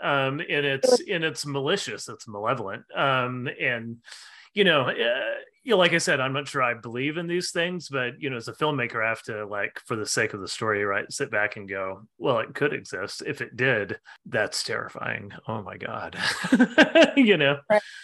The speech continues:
Speaker 2: Well, you know what? You might not believe in them, but they believe in you. <laughs>
Speaker 1: I know, right? It's, uh, yeah, if you look into the abyss, the abyss looks back, whatever the, the phrase is. Um,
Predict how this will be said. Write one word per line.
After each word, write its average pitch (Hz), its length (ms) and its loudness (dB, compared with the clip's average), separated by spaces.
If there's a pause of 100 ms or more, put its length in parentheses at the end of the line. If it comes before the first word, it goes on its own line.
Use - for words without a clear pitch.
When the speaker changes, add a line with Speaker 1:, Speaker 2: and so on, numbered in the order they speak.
(160)
Speaker 2:
Well, 294 260 6
you 240 160 2
know 226 140 4
what? 208 240 2
You 220 120 -8
might 208 220 -2
not 196 200 -4
believe 196 260 -4
in 180 100 -8
them, 185 220 -6
but 143 120 -2
they 151 140 0
believe 139 320 -2
in 147 100 -6
you. 160 320 2 (100)
<laughs> - 60 -2 (100)
Speaker 1:
I 117 200 4
know, 123 180 4
right? 120 320 4 (120)
It's, 139 320 2
uh, 127 540 4 (480)
yeah, 107 400 -2 (140)
if 131 200 -8
you 123 100 2
look 113 160 -2
into 113 160 -4
the 107 120 -2
abyss, 104 400 0
the 98 160 -6
abyss 98 300 -4
looks 123 220 -8
back, 101 380 -4
whatever 101 280 -2
the, 98 340 -4 (100)
the - 100 -12
phrase 117 320 -4
is. 131 260 -8 (160)
Um, 143 360 0